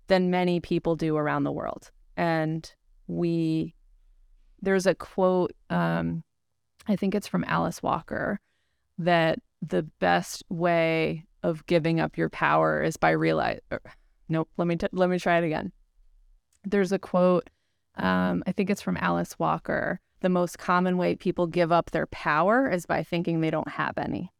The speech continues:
And we have a ton. Every day we choose how we're gonna use it.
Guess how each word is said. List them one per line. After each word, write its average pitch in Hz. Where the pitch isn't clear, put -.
And 175
we 170
have 156
a 175
ton. -
Every 175
day 156
we 170
choose 160
how 156
we're 151
gonna -
use -
it. -